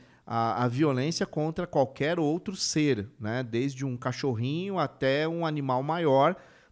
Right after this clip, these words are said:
não cabe a violência humana contra outra espécie. Ponto dois.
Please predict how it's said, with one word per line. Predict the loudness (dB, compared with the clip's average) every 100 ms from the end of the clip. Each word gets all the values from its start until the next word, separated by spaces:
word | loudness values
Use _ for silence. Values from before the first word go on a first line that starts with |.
| -2
não | 0 2
cabe | 4 6 6 4 0
a | 0
violência | 2 2 2 0 -4 -4 -2
humana | 0 0 0 -4
contra | -4 -4 -2 -2 0
outra | 0 -2 -6
espécie. | -8 -2 -2 -2 -8 -14 _ _ _
Ponto | -6 -2 -2
dois. | 2 4 4 2 -8